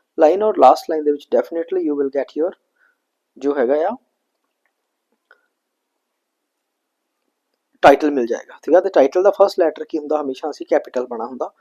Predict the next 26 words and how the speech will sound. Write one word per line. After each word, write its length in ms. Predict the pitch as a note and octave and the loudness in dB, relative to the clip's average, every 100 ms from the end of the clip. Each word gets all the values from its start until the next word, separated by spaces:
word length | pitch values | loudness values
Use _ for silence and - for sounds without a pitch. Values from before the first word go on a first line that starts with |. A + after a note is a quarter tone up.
| _ _ | _ _
Speech 420 | - - E3 F3+ G3 | -18 -2 0 0 -2
is 80 | G3 | 0
a 40 | |
great 200 | D#3 E3 - | 0 0 2
blessing, 340 | C#3 C#3+ - A3+ - _ _ | 2 2 -2 -4 -8 _ _
but 180 | D#3 E3+ | -4 -2
it 100 | D#3+ - | -4 -2
can 140 | D#3+ | 0
also 280 | D3 C#3 - | 0 -2 -4
be 220 | D#3 F3 | -6 -6
a 20 | B3 | -6
curse। 800 | _ _ A2 - - - _ _ - | _ _ -2 -2 -10 -20 _ _ -4
ਤਾਂ 80 | |
ਇਸ 140 | C#3+ C#3 | -2 0
ਕਰਕੇ 340 | F3 E3 - | -2 0 0
speech 640 | G3+ - - G3 C#4 - - _ _ _ _ _ _ - | -2 -4 -8 -4 -4 -6 -16 _ _ _ _ _ _ -2
a 60 | D#3 | 0
great 220 | C#3+ E3 E3+ C#3 | 2 -2 -2 2
blessing 380 | D3 D3+ A#3 C#4 - _ _ | 2 2 -2 -2 -8 _ _
or 220 | D#3+ F3+ B3 C4 _ _ - | 4 6 4 -2 _ _ -8
a 40 | D#3+ C#3 | -2 -2
curse, 360 | - - - _ _ _ _ _ - | -2 -8 -20 _ _ _ _ _ -4
ਇਹਦਾ 220 | C#3+ - D3+ | -2 -2 -6
ਅੰ-, 140 | C3 _ | -14 _
ਜਿਹੜਾ 200 | D3 C#3 | -6 -4
ਹੈ 200 | C3 E3+ | -4 -6